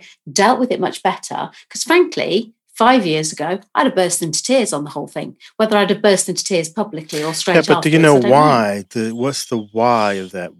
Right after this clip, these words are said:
Speaker 2: Why would you have burst into tears, and why aren't you bursting into tears now? I get all the things that you've
Speaker 1: Yeah,
Speaker 2: done,
Speaker 1: good
Speaker 2: but
Speaker 1: question.
Speaker 2: the why?
Speaker 1: Uh, okay. So why would I have burst into tears? I-,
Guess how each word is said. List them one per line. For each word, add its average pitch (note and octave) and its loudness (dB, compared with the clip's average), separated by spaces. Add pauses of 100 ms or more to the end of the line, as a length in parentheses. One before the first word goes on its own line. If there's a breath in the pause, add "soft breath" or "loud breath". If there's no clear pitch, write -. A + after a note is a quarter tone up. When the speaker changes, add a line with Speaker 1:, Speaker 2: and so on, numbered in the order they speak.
Speaker 2:
Why G2+ -4
would F2+ -14
you F#2 -12
have E2+ -16
burst E2+ -14
into F2 -18
tears, E2+ -16
and E2+ -16
why F#2 -10
aren't F2+ -16
you F2+ -20
bursting F2 -18
into E2+ -20
tears E2+ -20
now? F2 -20 (600)
I G2+ -8
get D#3+ 2
all C#3 2
the B2 0
things A2+ -4
that G2+ -12
you've F#2 -12 (160)
Speaker 1:
Yeah, A#2 0
Speaker 2:
done, F#2 -4
Speaker 1:
good A3+ -4
Speaker 2:
but F#2 -4
Speaker 1:
question. F3 -10 (140)
Speaker 2:
the - -20 (160)
why? G3 -2
Speaker 1:
Uh, G#3+ 2
okay. F3 -14 (300 loud breath)
So G3+ 0
why A3+ 0
would A3 -4
I E3 -6
have D#3 -10
burst D#3+ -6
into D#3 -8
tears? E3+ -10 (340)
I-, - -20